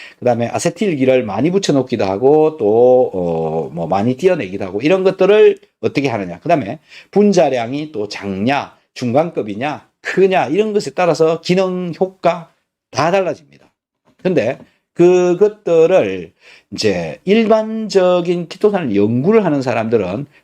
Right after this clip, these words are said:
올리고당이 좋다. 왜? 많이 흡수시킬 수 있으니까. 그렇게 생각하고 올리고당을 만들어서,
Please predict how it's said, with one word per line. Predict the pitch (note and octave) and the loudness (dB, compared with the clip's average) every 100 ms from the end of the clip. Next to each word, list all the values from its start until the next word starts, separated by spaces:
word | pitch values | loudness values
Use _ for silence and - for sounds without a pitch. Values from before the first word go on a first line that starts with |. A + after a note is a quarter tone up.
| - | -4
올리고당이 | A2 A2 B2 F3+ B3 | 0 2 2 2 0
좋다. | - - _ - F#2 - _ _ _ - | -2 -8 _ -12 -12 -14 _ _ _ 0
왜? | C3+ G3 A#2+ | 0 -2 -8
많이 | E2+ G2+ B2+ | -14 -10 -6
흡수시킬 | D#3+ F3 F#3 F3+ F#3 | -6 -6 -10 -6 -4
수 | - | 0
있으니까. | D#3+ - D3 C3 - D#3+ B2+ A2 - _ _ _ | -2 0 -2 -2 -2 -4 -6 -12 -20 _ _ _
그렇게 | F#3+ G#3 C4 | 2 2 0
생각하고 | E3+ D#3+ C#3+ C#3+ A2+ | -4 -6 -4 -4 -2
올리고당을 | G#2+ B2+ D#3 F#3+ D3 | 0 0 2 0 -2
만들어서, | F#2+ F2 G#2+ G2+ B2 E3+ F2+ | -6 -4 0 0 2 0 -2